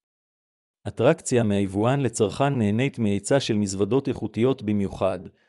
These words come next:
אשר הינן מתרחבות, כך שתוכלו להבטיח לעצמכם את גמישותן בעת הטיסה שלכם לחוץ לארץ.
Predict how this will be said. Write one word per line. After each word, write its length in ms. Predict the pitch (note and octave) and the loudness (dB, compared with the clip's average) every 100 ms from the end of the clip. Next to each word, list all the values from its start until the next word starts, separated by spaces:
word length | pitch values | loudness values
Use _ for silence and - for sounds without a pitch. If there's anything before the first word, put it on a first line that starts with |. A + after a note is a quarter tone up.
| _ _ | _ _
אשר 260 | - - A2+ | -6 -2 0
הינן 360 | G#2+ A2 C#3 | 2 0 0
מתרחבות, 840 | B2+ G#2+ G#2 - F2 F#2+ F2+ - _ _ _ _ _ | -2 0 -2 -2 -4 -2 -4 -6 _ _ _ _ _
כך 180 | G#2 - | -6 -4
שתוכלו 440 | A2 A2 - C#3 | -6 -6 0 2
להבטיח 520 | C3 A2+ F#2 C#3 B2+ | 4 2 0 -2 0
לעצמכם 600 | G#2+ G2 A2+ A2 - C#3+ C#3 | 0 -2 -4 -4 -2 -2 -4
את 120 | A#2+ | -4
גמישותן 640 | G2+ G2 G#2+ - C#3 C3+ | -4 -2 -4 -2 0 2
בעת 220 | G#2+ A#2 A#2+ | 2 2 0
הטיסה 420 | A#2 B2 - A#2+ | -4 -4 -2 -2
שלכם 480 | - G#2+ - C#3 B2+ | -2 -4 -2 -2 -2
לחוץ 360 | - F2 - | -4 -8 -4
לארץ. 680 | A#2 G2 F#2+ C2+ - - - | -2 0 -2 -6 -12 -12 -14